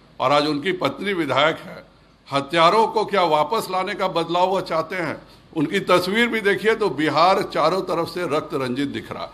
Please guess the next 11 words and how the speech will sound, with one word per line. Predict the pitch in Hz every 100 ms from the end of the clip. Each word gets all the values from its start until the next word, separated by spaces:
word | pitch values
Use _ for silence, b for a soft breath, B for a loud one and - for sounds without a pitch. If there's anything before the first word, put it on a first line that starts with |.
| B B B B - - -
चारों | 160 185 196
तरफ | 185 180 160
उन्होंने | 170 165 156
जानबूझकर | 120 170 196 170 156 147 170 165
लाल | 147 156 151
निशान | 147 143 135 147 139
चारों | 131 123 151
तरफ | 151 139
बनाया | 120 117 139
हुआ | 147 135 117
है | 117